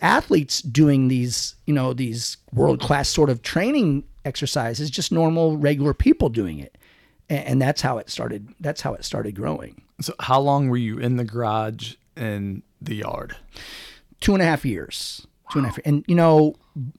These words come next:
Speaker 1: I, I didn't have, like, a lot of money to put into this then, you
Speaker 2: Yeah.
Speaker 1: know? So I would make my own equipment. And one thing that was, uh, we didn't touch on is when we were a little kid at our grandma's house,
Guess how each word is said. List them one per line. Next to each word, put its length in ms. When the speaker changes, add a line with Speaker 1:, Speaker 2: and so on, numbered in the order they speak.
Speaker 1:
I, 60
I 140
didn't 220
have, 540
like, 380
a 40
lot 200
of 80
money 280
to 80
put 220
into 220
this 260
then, 340
you 80
Speaker 2:
Yeah. 60
Speaker 1:
know? 140
So 200
I 80
would 220
make 580
my 100
own 100
equipment. 420
And 200
one 320
thing 240
that 120
was, 360
uh, 60
we 100
didn't 200
touch 240
on 180
is 220
when 160
we 100
were 60
a 60
little 160
kid 320
at 80
our 120
grandma's 440
house, 400